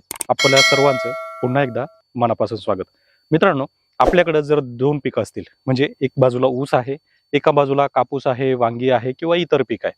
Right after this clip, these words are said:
तर अशा वेळी आपल्याला जर चुकीचं तणनाशक ऊसामध्ये जर वापरलं गेलं, म्हणजेच थोडक्यात ऊसाचं तणनाशक जर वापरलं, तर आपल्या पिकावर परिणाम पाहायला मिळतो.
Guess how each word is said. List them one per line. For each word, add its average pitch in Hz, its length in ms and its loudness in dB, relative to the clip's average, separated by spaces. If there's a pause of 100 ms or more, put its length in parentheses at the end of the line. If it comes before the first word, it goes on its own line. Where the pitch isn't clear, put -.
(460)
तर 175 100 4 (100)
अशा 196 200 0
वेळी 151 300 0
आपल्याला 143 260 0
जर 151 140 0
चुकीचं 180 380 0
तणनाशक 170 400 -2 (140)
ऊसामध्ये 156 420 -2
जर 151 100 2
वापरलं 127 340 -2
गेलं, 101 160 -2 (260)
म्हणजेच 143 400 2
थोडक्यात 135 360 -2
ऊसाचं 151 360 -2
तणनाशक 160 440 -2
जर 135 180 -2
वापरलं, 113 400 -2 (540)
तर 156 80 6
आपल्या 156 320 4
पिकावर 143 380 0
परिणाम 127 380 -2 (300)
पाहायला 120 300 0
मिळतो. 107 300 -8